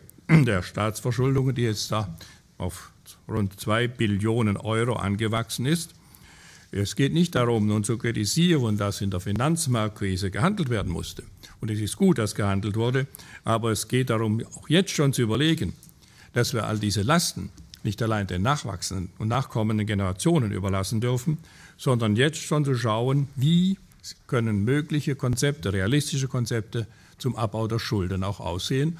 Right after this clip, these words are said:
Das ist eine Anfrage, die wir an die Parteien gestellt haben, <clears throat> eine Anfrage, die wir auch an die neue Bundesregierung, an den neuen Bundestag stellen werden.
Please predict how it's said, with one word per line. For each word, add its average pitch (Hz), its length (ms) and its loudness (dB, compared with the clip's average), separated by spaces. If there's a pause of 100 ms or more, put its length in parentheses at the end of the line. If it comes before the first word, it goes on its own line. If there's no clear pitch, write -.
(200)
Das 156 180 4
ist 202 180 0
eine 180 160 2
Anfrage, 143 540 0 (360)
die 127 160 2
wir 107 200 2 (760)
an 117 120 -2
die 110 80 2
Parteien 110 480 0
gestellt 127 440 -2
haben, 151 480 6
<clears throat> - 20 -
eine 120 140 0
Anfrage, 113 460 0
die 110 160 -2
wir 107 120 -2
auch 104 140 -4
an 113 100 -2
die 117 100 -2
neue 104 240 0
Bundesregierung, 104 880 -2 (220)
an 104 120 0
den 104 120 2
neuen 107 220 2
Bundestag 98 640 -2
stellen 98 360 0
werden. 87 340 -4